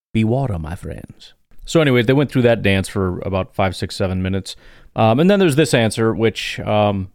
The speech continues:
really there's only one reason, but since I haven't played much, we'll get to it. The question was essentially, "Rashawn's looking good, but,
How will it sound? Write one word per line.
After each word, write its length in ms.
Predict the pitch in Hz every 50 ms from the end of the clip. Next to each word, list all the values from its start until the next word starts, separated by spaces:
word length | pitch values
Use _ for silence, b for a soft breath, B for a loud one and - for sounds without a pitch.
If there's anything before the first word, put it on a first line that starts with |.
| -
really 220 | 131 135 131 123 113
there's 160 | 110 107 107
only 160 | 113 107 107
one 240 | 104 107 107 104 98
reason, 300 | 98 107 107 107 117 113
but 160 | 104 98 -
since 200 | - 110 98 -
I 40 | 98
haven't 160 | 95 92 90
played 200 | - 95 92 95
much, 200 | 95 95 95 -
we'll 100 | - 92
get 160 | 87 101 90
to 120 | - 101 104
it. 80 | 104 b b b b b b b
The 60 | - 113
question 360 | - 170 165 - - 147 131
was 160 | 123 113 113
essentially, 560 | 107 - 135 123 113 - - 113 110 110 110
"Rashawn's 440 | 104 107 104 - 170 180 180 156 127
looking 240 | 127 120 110 113 107
good, 200 | 98 107 107 95
but, 160 | 107 104 -